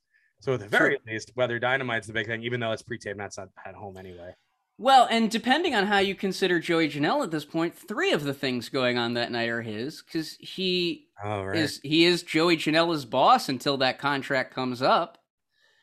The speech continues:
Speaker 2: And so
Speaker 1: Oh, yeah,
Speaker 2: he's
Speaker 1: how
Speaker 2: re-
Speaker 1: does it work? It's, I guess the contract doesn't matter, right? 'Cause it's, they don't have exclusives at A E W.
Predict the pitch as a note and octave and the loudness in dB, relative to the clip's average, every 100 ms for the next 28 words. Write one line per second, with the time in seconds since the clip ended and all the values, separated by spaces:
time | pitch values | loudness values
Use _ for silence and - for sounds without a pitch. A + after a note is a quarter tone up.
0 | _ _ D#3 E3 - E3 D#3+ C#3+ D3 F#3 | _ _ 0 0 2 4 4 2 2 4
1 | B3 E3 - - E3 - - C#3+ D3 C3+ | 2 0 -6 -4 -2 -2 -4 -8 -4 -2
2 | C3 C3 B2 - A2+ G#2+ G#2 - G2 F2 | -2 -4 -6 -10 -8 -6 -6 -6 -12 -14
3 | F2+ E2+ E2+ F2 G2 F2+ F#2 A2 G2 F#2+ | -18 -20 -20 -20 -20 -20 -14 -14 -12 -14
4 | F2+ - - G2 - E2+ G2 E2 E2+ E2 | -16 -18 -18 -18 -18 -20 -20 -20 -20 -20
5 | D#2+ | -20